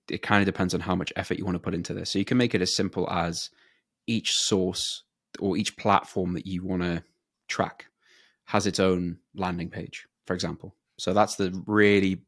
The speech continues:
basics. It, it, it's kind of bloated and complicated, but you might have a landing page that you only link to from Instagram. You might have a landing page that you only link to from YouTube. You might have a landing page that's only linked to your ads. And then when people opt in via that link in ActiveCampaign or whatever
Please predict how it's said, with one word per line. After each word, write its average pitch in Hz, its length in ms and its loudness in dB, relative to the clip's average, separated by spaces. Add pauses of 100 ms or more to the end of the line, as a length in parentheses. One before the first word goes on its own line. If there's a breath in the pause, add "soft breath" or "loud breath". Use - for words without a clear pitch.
(160)
basics. 98 380 -2
It, - 240 -6
it, 95 200 -6
it's - 160 -6
kind 120 240 2
of 92 180 0
bloated 95 360 2
and 85 100 -6
complicated, 92 600 -4
but 90 220 2 (440 loud breath)
you 104 100 2
might 101 160 6
have 92 240 6
a 90 40 -2
landing 95 360 6
page 92 340 2
that - 240 -2
you 92 200 2
only 95 160 4
link 95 180 0
to 95 100 0
from 98 140 0
Instagram. 104 600 4
You 92 120 -4
might 87 100 -2
have 90 140 -2
a 90 60 -2
landing 92 280 2
page 92 300 -2
that - 100 -4
you 90 100 0
only 90 140 0
link 92 220 -2
to 87 120 -2
from 95 220 -4
YouTube. 107 440 4 (440 loud breath)
You 101 80 -2
might 90 140 4
have 95 140 0
a 90 40 0
landing 92 320 4
page 101 240 -2
that's 87 160 -8
only 92 180 2
linked 92 200 -2
to 92 80 -6
your 87 120 -4
ads. 87 360 -10 (640 soft breath)
And 90 200 2
then 87 300 2
when 82 100 0
people 98 260 0
opt - 220 -2
in 90 120 2
via 87 220 0
that 87 200 -2
link 101 380 -2 (460)
in 120 120 6
ActiveCampaign 95 720 2
or 90 40 0
whatever 90 300 -2